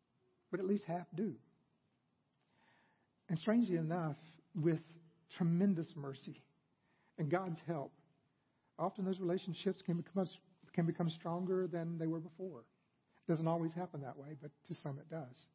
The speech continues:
Listen to how one woman, I got her, uh, testimony of how she struggled with infidelity, and I want to share it with you. She said, "I wasn't sure at first that I wanted to forgive my husband,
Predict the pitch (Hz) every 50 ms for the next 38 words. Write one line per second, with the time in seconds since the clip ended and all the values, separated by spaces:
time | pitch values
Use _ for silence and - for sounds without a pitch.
0 | _ _ _ _ _ _ _ _ _ _ _ _ 403 381 370 _ _ _ _ _
1 | _ _ _ _ _ _ _ _ _ _ _ _ _ _ _ _ _ _ _ _
2 | _ _ _ _ _ _ _ _ _ _ _ _ _ - - 196 214 208 - 202
3 | 180 175 170 151 165 160 151 147 - - _ _ _ - 180 180 175 170 160 151
4 | 139 143 139 143 147 147 131 - - _ - 165 151 143 131 156 156 156 156 151
5 | 147 147 - - _ _ _ _ _ _ _ _ - 175 147 143 - - 160 147
6 | - 180 147 151 147 147 147 143 143 143 139 139 139 147 151 143 131 - - 160
7 | 143 - - - 160 147 139 147 143 147 - 170 147 - 139 147 151 151 156 156
8 | - - 147 143 160 170 170 165 - - 233 214 170 151 147 147 - 147 139 139
9 | 131 - _ _ _ _ _ _ _ _ - - - - - - - _ _ _
10 | _ _ _ _ _ - - 220 - - 220 208 202 233 240 - - - - -
11 | - 208 180 143 - 139 143 - - 165 147 151 156 - - 170 160 156 156 147
12 | 156 196 208 156 139 - - 147 165 151 143 147 139 131 - - - 139 120 131
13 | 135 123 123 139 160 180